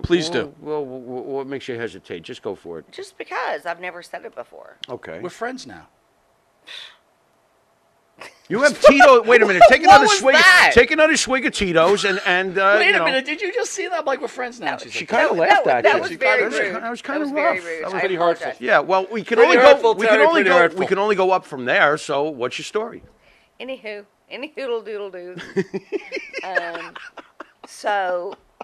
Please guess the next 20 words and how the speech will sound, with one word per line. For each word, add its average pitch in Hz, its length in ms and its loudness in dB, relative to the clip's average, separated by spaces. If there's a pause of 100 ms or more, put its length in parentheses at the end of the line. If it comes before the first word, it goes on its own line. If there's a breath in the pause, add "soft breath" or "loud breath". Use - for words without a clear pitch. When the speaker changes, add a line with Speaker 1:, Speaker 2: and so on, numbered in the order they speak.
(640)
Speaker 3:
wait. 208 300 -6
Le-, 208 140 -8 (200)
I, 190 200 -6
I 226 120 -6
need 247 220 -14
to 339 100 -16
preface - 520 -12
it 147 160 -12
by, 156 280 -8 (100)
by 165 140 -8
a 156 140 -10
little 165 200 -18
story. 143 380 -16
Is 156 80 -16
that 156 140 -10
okay? 220 360 -14
Speaker 2:
Sure, - 140 -8
why - 60 -8
Speaker 1:
Absolutely. 170 340 -4
Speaker 2:
not? 202 160 -6